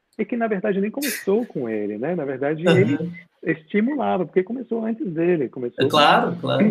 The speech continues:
Speaker 1: <clears throat> um povo chamado, sei lá, um tal chamado Moisés, que
Speaker 2: É,
Speaker 1: pegou
Speaker 2: sim,
Speaker 1: umas
Speaker 2: sim.
Speaker 1: coisas, né? E foi pra
Speaker 2: <laughs>
Speaker 1: frente. Então,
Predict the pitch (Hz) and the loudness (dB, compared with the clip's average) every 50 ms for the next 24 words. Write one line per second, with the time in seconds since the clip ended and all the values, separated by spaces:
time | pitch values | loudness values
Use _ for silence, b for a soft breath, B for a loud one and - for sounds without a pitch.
0 | 175 170 - - 196 190 170 160 147 - 151 156 170 151 - - 147 147 147 147 | 2 0 0 2 2 2 2 0 0 2 2 4 4 2 0 0 0 2 4 4
1 | 143 139 135 135 131 120 117 110 107 - _ _ - 135 127 123 131 135 123 113 | 4 4 4 4 2 2 0 -2 -6 -12 _ _ -4 -2 2 2 4 4 2 0
2 | 101 - _ _ _ _ _ _ _ _ _ _ 165 170 156 - 170 160 160 151 | -2 -8 _ _ _ _ _ _ _ _ _ _ -6 -6 -2 0 2 2 2 2
3 | 156 147 139 135 127 123 143 180 175 127 123 131 156 170 170 165 147 131 117 110 | 0 0 0 0 0 0 0 -2 -2 0 -2 0 0 0 0 0 0 0 -2 -4
4 | 113 104 _ _ _ _ 123 113 113 120 127 127 139 143 151 147 135 123 120 120 | -6 -10 _ _ _ _ -4 -2 2 2 4 4 6 4 4 2 0 -2 -4 -6
5 | - - 139 139 127 139 143 143 143 135 - - 143 139 143 131 120 120 110 120 | -4 -2 0 2 2 4 2 2 0 -2 -4 0 0 2 2 2 2 -2 -4 -4
6 | 147 185 220 214 202 190 - b b b b b b b b _ _ - 123 120 | -6 -4 -4 -4 -6 -8 -10 b b b b b b b b _ _ -8 -6 -6
7 | - - 123 - 175 - - - - - 139 160 180 180 175 170 160 143 123 113 | -4 -2 0 0 0 0 0 -2 -4 -4 -4 -2 -2 -2 -4 -4 -4 -6 -6 -8
8 | 110 - - 143 - 196 220 233 | -10 -10 -10 -8 -6 -4 -4 -4